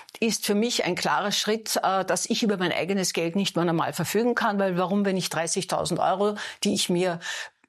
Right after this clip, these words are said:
in der Arbeit, äh, zusammengelegt habe und gespart habe, warum soll ich das nicht in bar bezahlen als unbescholtener Bürger? Die zweite, der zweit-, die zweite Fußangel ist allerdings auch, dass es,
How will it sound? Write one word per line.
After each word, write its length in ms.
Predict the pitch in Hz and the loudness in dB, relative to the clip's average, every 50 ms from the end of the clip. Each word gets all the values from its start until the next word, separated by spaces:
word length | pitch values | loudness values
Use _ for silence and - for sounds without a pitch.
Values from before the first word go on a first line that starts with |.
| _ _ _ _ | _ _ _ _
in 80 | - 175 | -2 0
der 160 | 156 - - | 0 2 2
Arbeit, 460 | 151 160 170 226 202 202 190 - - | 2 2 2 0 0 -2 -2 -2 0
äh, 160 | - - - | 0 0 0
zusammengelegt 840 | - - 165 - 190 202 254 262 220 226 214 220 220 214 214 - 190 | 0 0 0 0 0 0 0 0 0 2 2 0 0 -2 -4 -2 0
habe 300 | 175 202 202 202 185 135 | 2 2 2 2 2 0
und 100 | 175 165 | 0 0
gespart 380 | 175 170 - - 160 170 185 - | 0 -2 0 0 0 0 0 0
habe, 160 | 208 202 185 | -2 -2 0
warum 160 | 202 202 196 | 0 0 0
soll 160 | 190 - 202 | 0 0 0
ich 100 | 180 165 | 0 0
das 180 | 175 175 165 - | 0 0 0 0
nicht 180 | 175 165 - - | 0 0 0 0
in 100 | 143 156 | -2 0
bar 220 | - 120 90 - | 0 0 -2 0
bezahlen 600 | - 143 - - 160 - - 135 147 147 147 147 - - - - - - - - | -2 -2 -2 -2 -2 -2 -2 -2 -2 -2 -4 -4 -6 -8 -6 -8 -8 -10 -6 -4
als 160 | - 165 - | -2 -2 0
unbescholtener 680 | 180 202 202 208 185 - 196 156 147 - 165 160 156 147 | 0 2 2 2 2 2 0 0 0 0 0 0 0 0
Bürger? 480 | 151 160 151 147 143 - 131 127 - - - - - - - - _ _ _ | 0 0 0 0 0 0 -2 -2 -4 -6 -12 -12 -12 -14 -16 -20 _ _ _
Die 180 | 214 214 208 208 | 0 0 0 0
zweite, 600 | 208 - - 160 156 208 339 - - - 196 185 | -2 -2 0 0 0 0 -2 -2 -2 -2 0 2
der 160 | 185 180 170 | 2 0 0
zweit-, 400 | 175 - - 165 - 208 208 - | 0 0 0 0 0 -2 -2 -2
die 120 | 220 196 196 | -2 -2 0
zweite 360 | - - 175 185 208 - 233 | 0 0 0 0 0 -2 -2
Fußangel 560 | - - 247 262 - - - 180 202 202 214 | 0 0 0 0 0 0 0 0 0 0 0
ist 160 | - - - | 0 0 0
allerdings 480 | 208 190 202 208 202 196 190 - - - | 0 2 2 2 2 2 2 0 0 0
auch, 380 | - 143 147 156 - 254 - | 0 2 2 2 0 0 -2
dass 400 | - - 190 180 185 180 - - | -2 -2 0 0 0 -2 -2 -4
es, 520 | - - - 180 175 175 - - - - | -2 -2 0 0 0 0 0 -2 -2 0